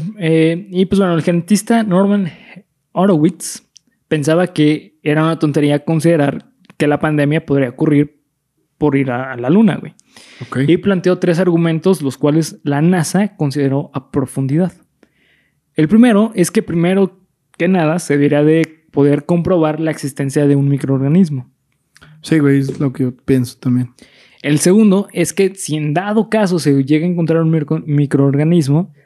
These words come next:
Speaker 1: se tendría que poder comprobar que dichos microorganismos son realmente de peligro para los humanos. Y el tercero es que la humanidad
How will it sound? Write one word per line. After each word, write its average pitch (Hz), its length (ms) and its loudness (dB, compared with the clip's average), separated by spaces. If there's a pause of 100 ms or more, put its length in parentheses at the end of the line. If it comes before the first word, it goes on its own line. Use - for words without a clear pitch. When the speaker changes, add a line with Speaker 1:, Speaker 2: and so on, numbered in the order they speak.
Speaker 1:
se 151 160 -2
tendría 147 420 0
que 208 100 0
poder 151 380 0
comprobar 170 680 0
que 143 160 2
dichos 139 360 2
microorganismos 147 1000 0 (380)
son 156 360 -4
realmente 156 600 2
de 175 120 4
peligro 139 440 0
para 135 220 -2
los 127 200 -2
humanos. 139 520 -4 (1400)
Y 147 160 2
el 156 160 0
tercero 175 640 0 (200)
es 147 200 -4
que 180 360 -4 (100)
la 147 140 0
humanidad 151 640 2